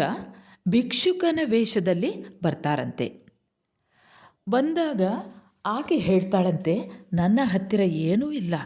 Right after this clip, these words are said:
ನಿನಗೆ ಕೊಡಬೇಕು ಎಂದರೆ ನನ್ನ ಹತ್ತಿರ ಏನೂ ಇಲ್ಲವಲ್ಲ." ಅಂದ್ರೆ ಶ್ರೀನಿವಾಸ ನಾಯಕ ಪುರಂದರ ದಾಸರು ಅವ್ರೇನ್ ಮಾಡ್ತಾ ಇದ್ರು ಅಂದ್ರೆ,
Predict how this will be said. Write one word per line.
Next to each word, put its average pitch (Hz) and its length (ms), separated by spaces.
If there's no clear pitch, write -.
ನಿನಗೆ 240 280
ಕೊಡಬೇಕು 254 640
ಎಂದರೆ 208 800
ನನ್ನ 214 200
ಹತ್ತಿರ 202 320
ಏನೂ 196 460
ಇಲ್ಲವಲ್ಲ." 202 500
ಅಂದ್ರೆ 196 560
ಶ್ರೀನಿವಾಸ 269 640
ನಾಯಕ 196 400
ಪುರಂದರ 240 480
ದಾಸರು 196 400
ಅವ್ರೇನ್ 208 360
ಮಾಡ್ತಾ 254 320
ಇದ್ರು 196 280
ಅಂದ್ರೆ, 151 600